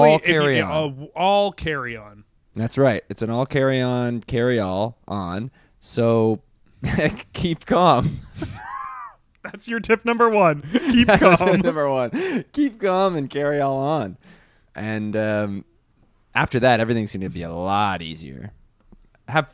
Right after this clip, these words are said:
Speaker 1: five or six melatonin before you go.
Speaker 2: And that's just for the luggage process, you're saying? <laughs>
Speaker 1: Yeah. <laughs> That's just to get through security.
Speaker 2: <laughs> With your one bag.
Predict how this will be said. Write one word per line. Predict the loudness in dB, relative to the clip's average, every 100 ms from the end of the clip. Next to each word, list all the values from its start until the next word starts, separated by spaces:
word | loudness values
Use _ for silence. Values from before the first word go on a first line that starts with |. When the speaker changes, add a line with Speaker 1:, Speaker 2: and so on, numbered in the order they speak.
| _ _ -20 -8 0
Speaker 1:
five | 0
or | 0
six | -6 -8 -6
melatonin | -4 -6 -6 -6 -6 -12
before | -16 -16
you | -16 -16
go. | -18 -16 -18 -20 _ _ _ _ _ _ _ _ _ 0
Speaker 2:
And | 2
that's | 2 0
just | -2 -4 -4
for | -6
the | -2
luggage | 0 0 -2 -2
process, | -4 -4 -8 -12 -12
you're | -12 -10
saying? | -10 -12 -16 -16 -16 -14 -14 -16 -12
<laughs> | -6 -6 -8 -12 -16 -20 -10
Speaker 1:
Yeah. | 0 4 4 4 0 -6 -4 -4 -4 -6 -6 -8
<laughs> | -12 -12 -18 -16 -14 -6
That's | -2 -2
just | -2 -2
to | 0
get | 2
through | 0
security. | -4 -2 0 2 0 -4 -10 -18 -18 -20 -20 -16 -6
Speaker 2:
<laughs> | -4
With | -4 -2
your | -2
one | 0 -2 -2 0
bag. | 0 0 -2 -8